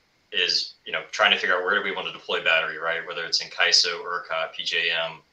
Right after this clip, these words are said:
um, in the wholesale markets, defining that use case or the multiple use cases. You know, I think we're all familiar with the, the surge and merchant, uh, battery projects in ercot, where you have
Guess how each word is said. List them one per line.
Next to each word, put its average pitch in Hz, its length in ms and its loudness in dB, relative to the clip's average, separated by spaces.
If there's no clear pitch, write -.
um, 80 580 0
in 85 120 -8
the 82 60 -10
wholesale 87 440 0
markets, 82 680 2
defining 107 340 6
that 104 220 2
use 98 200 4
case 107 460 4
or 92 160 -6
the 87 160 -16
multiple 90 400 -4
use 95 260 -2
cases. 104 640 8
You 85 80 -8
know, 82 60 -6
I 82 220 -4
think 92 160 -6
we're 92 80 0
all 90 80 0
familiar 90 380 0
with 90 180 -4
the, 85 240 0
the - 60 -6
surge 104 360 4
and 92 120 -6
merchant, 95 420 0
uh, 87 340 0
battery 90 340 2
projects 90 360 0
in 87 80 -6
ercot, 87 520 0
where 87 140 -8
you 85 60 -6
have 82 300 -2